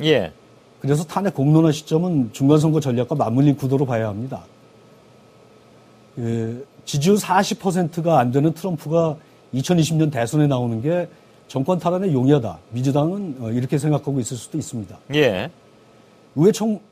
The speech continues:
Speaker 2: 예, 의회 청문회 이후엔 로버트 뮬러 특별검사 수사를 잘 살펴봐야 하는데요. 뮬러 특검이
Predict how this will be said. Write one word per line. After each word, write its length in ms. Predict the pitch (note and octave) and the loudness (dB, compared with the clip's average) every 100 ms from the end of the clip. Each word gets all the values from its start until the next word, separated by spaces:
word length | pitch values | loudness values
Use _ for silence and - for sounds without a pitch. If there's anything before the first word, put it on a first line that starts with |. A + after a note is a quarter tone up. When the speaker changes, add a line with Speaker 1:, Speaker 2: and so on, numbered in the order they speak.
| _ _ _ _ | _ _ _ _
Speaker 2:
예, 180 | C3 G#2+ | -6 -4
의회 200 | D#3+ F3+ | 0 0
청문회 340 | - A#3+ A#3+ A3 | 0 -2 2 2
이후엔 280 | F3+ G#3 | 2 2
로버트 300 | D#3+ D#3+ F3+ | 2 0 0
뮬러 380 | F3 D3+ D3+ F3+ | 0 2 2 0
특별검사 500 | - - A3+ F#3 D#3 | -2 -2 0 2 -2
수사를 320 | D3+ D#3 E3+ D#3+ | -4 -6 -4 -4
잘 160 | C#3 | -6
살펴봐야 540 | C#3 D#3+ E3+ D3+ B2+ B2 | -4 -6 -2 0 0 -2
하는데요. 520 | G#2+ F#2+ C#3 D3+ F2+ - _ _ _ _ _ | -6 -6 -6 -6 -8 -20 _ _ _ _ _
뮬러 360 | A2+ D#3+ G3 G#3+ | 0 4 6 4
특검이 540 | - - F3 G#3+ G3 | -2 -6 -2 -2 -6